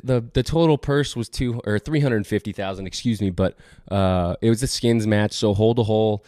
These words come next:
but it was mixed in there. They played a hole that was a two-man scramble. They had Hall of Fame rugby players, which was super cool, and that was, like, a forty-five minute thing on the T V, and normally, like, you wanna go in golf, you wanna go,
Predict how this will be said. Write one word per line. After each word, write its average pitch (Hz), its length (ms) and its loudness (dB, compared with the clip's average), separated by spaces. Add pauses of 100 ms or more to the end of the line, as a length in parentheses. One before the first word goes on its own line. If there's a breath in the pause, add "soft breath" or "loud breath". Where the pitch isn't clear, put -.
(220 soft breath)
but 117 100 -2
it 113 60 2
was 117 160 2
mixed 123 300 2
in 113 160 2
there. 101 160 0
They 113 140 2
played 127 240 2
a 117 60 0
hole 120 320 0
that 113 100 0
was 107 120 -4
a 107 60 -2
two-man 117 460 0
scramble. 107 440 -2
They 101 120 2
had 101 100 2
Hall 107 200 0
of 92 60 -6
Fame 104 220 -2
rugby 107 300 0
players, 107 440 0
which 104 200 -4
was 104 100 -4
super 107 320 -4
cool, 107 300 -2
and 107 80 -2
that 147 140 -2
was, 104 180 -6
like, 98 280 -2 (300 soft breath)
a 82 80 -8
forty-five 107 680 -2
minute 107 280 -2
thing 113 260 0
on 98 140 4
the 95 120 4
T 120 260 2
V, 131 340 6
and 104 220 4 (420 soft breath)
normally, 156 420 8
like, 120 200 2
you 131 100 4
wanna 123 220 6
go 113 220 6
in 107 100 4
golf, 110 280 6
you 110 120 4
wanna 107 160 2
go, 95 320 2